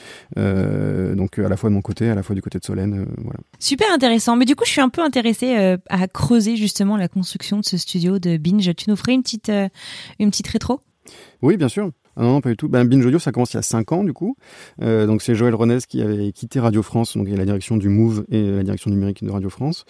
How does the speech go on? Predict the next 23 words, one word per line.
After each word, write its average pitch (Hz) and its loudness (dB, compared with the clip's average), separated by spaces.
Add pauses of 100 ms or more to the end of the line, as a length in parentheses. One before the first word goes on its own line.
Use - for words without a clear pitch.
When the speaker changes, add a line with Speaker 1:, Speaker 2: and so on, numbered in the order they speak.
(440)
Speaker 1:
qui, 123 2
euh, 107 4
s'est 104 -2
dit, 120 -2
bah, 135 2
je, 104 -4
moi, 107 2
je 101 0
veux 104 -2
faire 107 -4
des 101 -2
podcasts. 170 -2
Donc, 165 0
il 113 0
a 107 0
commencé 113 0
par 110 -4
lancer, 104 -2
euh, 117 0
une 104 2
première 117 0
émission, 104 0
donc 175 -4